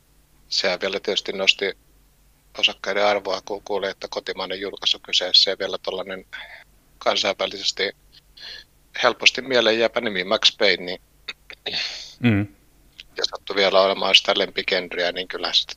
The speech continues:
Speaker 1: tuli innostettua ja katsottua, kun kaveri sinne pelasi, että
Speaker 2: Mm.
Speaker 1: enemmän sitten vaan aami-, ollut aamittua speedrun-videoita ja striimejä noista, että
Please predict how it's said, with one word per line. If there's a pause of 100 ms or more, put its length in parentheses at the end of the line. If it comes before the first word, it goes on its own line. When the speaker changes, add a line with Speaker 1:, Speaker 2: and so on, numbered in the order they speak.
Speaker 1:
tuli
innostettua
ja (560)
katsottua,
kun
kaveri
sinne
pelasi,
että (340)
Speaker 2:
Mm. (460)
Speaker 1:
enemmän
sitten
vaan
aami-,
ollut
aamittua
speedrun-videoita
ja (800)
striimejä
noista,
että